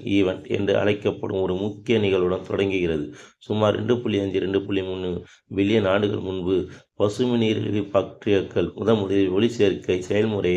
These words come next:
மூலம் கார்பன் டை ஆக்சைடை பயன்படுத்தி ஆக்சிஜனை உருவாக்கின. இந்த ஆக்சிஜன் தொடக்கத்தில் கடல் நீரில் கரைந்து பின்னர் அது வளிமண்டலத்தில் வெளியேறியது. சரியாக எது முதலில்?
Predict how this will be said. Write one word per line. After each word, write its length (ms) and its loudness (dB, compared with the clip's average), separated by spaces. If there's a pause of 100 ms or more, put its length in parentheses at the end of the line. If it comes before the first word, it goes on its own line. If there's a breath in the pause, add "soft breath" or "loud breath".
மூலம் 320 0 (320 loud breath)
கார்பன் 420 0
டை 80 4
ஆக்சைடை 320 0
பயன்படுத்தி 640 -2
ஆக்சிஜனை 500 -4
உருவாக்கின. 520 0 (420 loud breath)
இந்த 300 -2
ஆக்சிஜன் 480 0
தொடக்கத்தில் 560 0
கடல் 320 2
நீரில் 340 0
கரைந்து 480 2 (420 loud breath)
பின்னர் 420 2
அது 120 4
வளிமண்டலத்தில் 640 2
வெளியேறியது. 500 2 (340 loud breath)
சரியாக 680 2 (100)
எது 220 4
முதலில்? 500 0